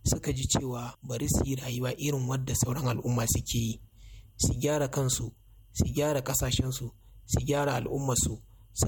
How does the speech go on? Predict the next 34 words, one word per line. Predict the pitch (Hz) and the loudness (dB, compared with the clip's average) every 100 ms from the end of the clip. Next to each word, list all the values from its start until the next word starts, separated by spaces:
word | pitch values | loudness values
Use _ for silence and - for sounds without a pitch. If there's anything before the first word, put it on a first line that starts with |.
| - | 0
kawar | 156 156 139 | 0 0 0
da | 123 | -4
duk | 139 151 151 | -2 -2 2
wani | 160 156 156 156 139 | 2 4 2 2 2
biyayya | 127 135 139 135 123 113 | 4 4 4 2 0 -2
ga | 120 | 0
wani, | 127 143 147 - - - - - - | 2 2 2 -2 -16 -20 -20 -20 -2
eh, | 147 131 123 | 2 4 4
shugaba | 117 - 127 117 117 131 127 - - - | 2 2 2 2 2 2 2 -2 -10 -2
wanda | 143 151 135 | 2 4 4
ba, | 120 113 110 110 107 107 107 - - - - 127 | 4 4 4 2 2 0 -2 -10 -16 -12 -2 2
ba | 120 117 | 4 4
shi, | - | 4
ba | 120 117 | 2 4
a | - | 2
ƙasar | - - 147 | 2 2 4
su | - | 2
yake | - - 123 | 0 0 2
ba, | 117 | 4
ma'ana | 139 131 139 | 4 4 4
su, | 139 127 120 | 4 2 0
su, | 123 - 127 | 2 2 2
su | - 120 | 2 2
yarda | 117 151 | 2 2
da | 143 | 4
cewa | - 131 120 123 | 2 4 4 4
suna | - 131 120 | 4 4 2
da | - - | 0 0
'yanci. | 131 131 - - - - - | 2 4 2 0 -6 -14 -6
To, | - | 2
wannan | 127 147 170 156 143 131 | 4 4 4 4 4 4
zai | 143 139 - | 2 2 0
iya | 143 135 | 2 4
rage, | 135 139 135 123 113 | 2 2 2 0 -2